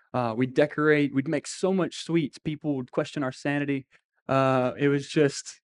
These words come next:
it was, Christmas is such an amazing time. And, uh, what I think is so powerful about Christmas, more than the fun and the joy and, and this, the fellowship with people, is that Jesus,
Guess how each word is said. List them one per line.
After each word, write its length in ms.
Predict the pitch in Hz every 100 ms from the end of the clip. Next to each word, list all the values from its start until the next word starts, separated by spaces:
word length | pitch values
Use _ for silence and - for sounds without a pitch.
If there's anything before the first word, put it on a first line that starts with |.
| _
it 160 | - 151
was, 400 | 151 139 - - 202 _ _ _ -
Christmas 400 | 185 196 196 175
is 100 | -
such 240 | 165 -
an 60 | 151
amazing 460 | 131 139 131 127
time. 500 | 131 127 - 117 123 -
And, 600 | 131 127 123 120 117 - _ _ _ _ _ _ -
uh, 360 | 131 123 120 127 - _ _ _ _ -
what 160 | 139 135
I 20 |
think 220 | 175 175
is 100 | 156
so 140 | 160
powerful 480 | - 139 147 - 147
about 260 | 135 131 117
Christmas, 720 | - 143 - 139 123 - -
more 320 | 143 151 175
than 180 | 165 147
the 60 | 131
fun 560 | - 139 139 135 127
and 140 | 123 123
the 40 |
joy 580 | 120 135 131 127 123 117
and, 220 | 117 117 - _ _ _
and 400 | 127 120 113 113
this, 180 | 127 - -
the 160 | 127
fellowship 480 | - 139 143 - -
with 100 | 127
people, 720 | - 139 135 - 131 120 - _ _ _ _ _
is 220 | - 131 135
that 320 | 135 135 131 - - - 139
Jesus, 720 | - 160 165 165 143 -